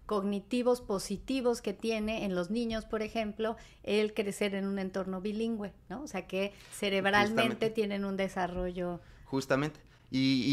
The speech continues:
Speaker 2: y con eso le puedo dar a usted otro ejemplo de qué es lo que ofrece la, la lingüística, digamos, al mundo. Este, mm,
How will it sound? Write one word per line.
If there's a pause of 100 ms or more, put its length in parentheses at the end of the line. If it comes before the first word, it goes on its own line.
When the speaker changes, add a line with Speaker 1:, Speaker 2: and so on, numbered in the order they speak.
(180)
Speaker 2:
y
con
eso
le
puedo
dar
a
usted
otro
ejemplo
de
qué
es
lo
que
ofrece
la,
la
lingüística,
digamos,
al
mundo. (440)
Este,
mm,